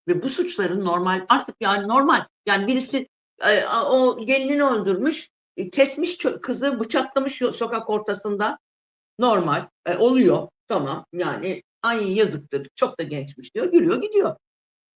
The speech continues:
Bu hale getirildik. Eskiden böyle miydi? Eskiden böyle şeyler var mıydı ortada? Bunlar yoktur. Yani ve bu otoriter rejimler dolayısıyla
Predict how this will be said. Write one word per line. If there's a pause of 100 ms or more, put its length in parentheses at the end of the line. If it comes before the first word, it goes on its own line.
Bu
hale
getirildik. (640)
Eskiden
böyle
miydi? (400)
Eskiden
böyle
şeyler
var
mıydı
ortada? (340)
Bunlar (280)
yoktur. (340)
Yani (600)
ve (460)
bu
otoriter
rejimler (1000)
dolayısıyla